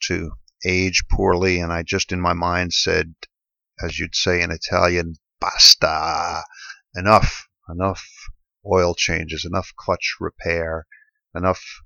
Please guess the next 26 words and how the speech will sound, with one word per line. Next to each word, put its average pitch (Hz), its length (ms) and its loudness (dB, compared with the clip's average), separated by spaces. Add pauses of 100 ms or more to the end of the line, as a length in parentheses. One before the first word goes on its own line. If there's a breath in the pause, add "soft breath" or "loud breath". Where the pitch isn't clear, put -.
(420)
troubleshooting 90 640 0
in 87 120 -6
there." 87 220 -4 (100)
Also 139 260 8
around 113 300 8
this 110 180 4
time, 87 340 0
when, 95 260 -6
when 98 220 -8 (260)
we, 92 300 -2
um, 85 300 -2 (1400)
came 110 220 0
back 98 260 4
from 95 120 2
the 85 60 -4
Dominican 85 460 -4
Republic, 82 540 0 (800)
um, 87 460 -2 (580)
my 85 180 -4 (100)
kids - 340 -2
were, 82 340 -6 (140)
were 82 80 -8
born 82 440 -2
during 82 260 -2
that 80 200 -6
period, 80 440 -6